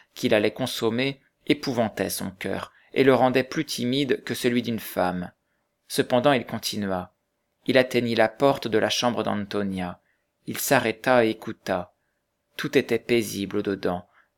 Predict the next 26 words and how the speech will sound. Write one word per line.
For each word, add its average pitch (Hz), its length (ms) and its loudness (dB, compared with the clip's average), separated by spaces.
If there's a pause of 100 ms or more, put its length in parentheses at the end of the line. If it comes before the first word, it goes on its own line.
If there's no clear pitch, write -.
Ce - 180 -2
silence 120 560 -2
absolu 127 520 0
le 127 120 2
convainquit 120 580 0
que - 120 -6
sa 107 180 -2
victime 127 500 -6 (140)
reposait, 98 720 0 (520)
et 123 120 6
il 120 100 4
se - 140 -2
hasarda 123 560 6
à 110 80 6
lever 120 280 4
le 117 100 4
loquet. 101 480 -4 (720)
La 120 120 8
porte 156 340 4
était 131 180 2
verrouillée 113 600 0 (220)
et 120 160 6
résista 120 640 2
à 90 60 2
ses 95 240 -2
efforts. 92 540 -4